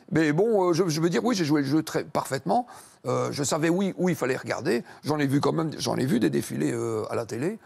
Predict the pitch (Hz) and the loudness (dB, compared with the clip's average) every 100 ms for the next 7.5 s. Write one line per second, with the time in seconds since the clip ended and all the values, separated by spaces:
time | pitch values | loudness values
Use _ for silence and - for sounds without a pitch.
0 | - _ - 117 120 107 - - - 80 | -20 _ -8 -6 -4 -6 -8 -10 -10 -6
1 | 104 - _ _ - 117 - 123 - 92 | -6 -8 _ _ -2 0 0 -2 -4 -6
2 | 87 - - - 175 175 - 127 170 143 | -6 -6 -8 -2 0 0 0 0 0 0
3 | 202 196 - 156 - 208 - 151 135 117 | 0 0 -2 -2 -2 -4 -2 -2 -4 -4
4 | 127 202 170 - - - - - 107 120 | -6 -6 -8 -12 -18 -20 -20 -16 -6 -2
5 | 123 139 156 170 170 139 156 196 170 147 | -2 -4 0 0 0 0 0 2 0 0
6 | 139 143 208 165 147 131 135 131 123 165 | 0 0 0 -2 -4 -2 -2 -2 -2 -2
7 | 214 151 156 147 160 | 0 0 0 0 -2